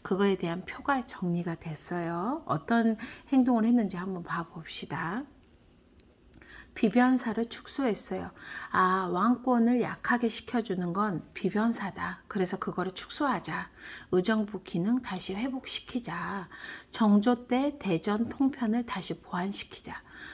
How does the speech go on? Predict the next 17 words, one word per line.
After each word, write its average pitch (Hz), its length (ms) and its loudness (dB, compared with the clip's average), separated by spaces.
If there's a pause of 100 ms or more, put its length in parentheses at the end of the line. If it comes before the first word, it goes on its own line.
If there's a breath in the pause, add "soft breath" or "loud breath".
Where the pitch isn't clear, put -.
서원, 285 540 4 (100)
서원이라 294 680 4
하면 208 440 4
여기 160 240 -2
왼쪽에 175 600 0
써 233 200 -2
있어요. 202 640 0 (320 loud breath)
선원은 285 680 8
제사를 202 560 0
지내고 175 560 -2
학문을 269 440 6
연구하는 180 480 0
기간인데 175 760 -4 (320 loud breath)
그게 220 280 8
이제 180 160 2
조금 185 680 -2 (760 loud breath)
폐쇄됐어요. 214 920 -2